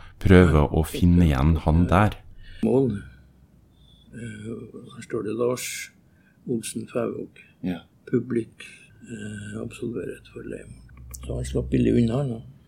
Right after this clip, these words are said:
Speaker 1: Han ble absolveret, ja.
Speaker 2: Ja.
Speaker 1: Hva tenker du om, eh, mulighetene våre da? Og bare vær helt ærlig, har vi en sjans, eh, hva er sjansen vår til å finne ut,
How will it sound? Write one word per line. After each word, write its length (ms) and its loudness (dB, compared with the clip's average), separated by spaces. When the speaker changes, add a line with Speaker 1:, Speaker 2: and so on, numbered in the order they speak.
Speaker 1:
Han 200 -14
ble 140 -6
absolveret, 880 2
ja. 140 6
Speaker 2:
Ja. 180 -8
Speaker 1:
Hva 180 -2
tenker 240 4
du 80 6
om, 340 2
eh, 1000 0
mulighetene 600 4
våre 320 0
da? 60 2
Og 200 4
bare 220 6
vær 360 2
helt 300 0
ærlig, 380 2
har 220 8
vi 360 6
en 260 2
sjans, 800 -2
eh, 640 -2
hva 120 0
er 80 0
sjansen 340 2
vår 180 2
til 80 -2
å 40 -12
finne 560 0
ut, 540 -6